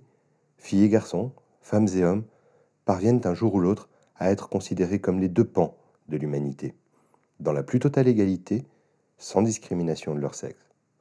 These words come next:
Blanches, noires, indiennes, occidentales, américaines,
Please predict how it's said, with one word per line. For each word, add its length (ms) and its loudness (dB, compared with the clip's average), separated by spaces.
Blanches, 760 -2
noires, 520 -2
indiennes, 580 -2
occidentales, 880 -4
américaines, 720 0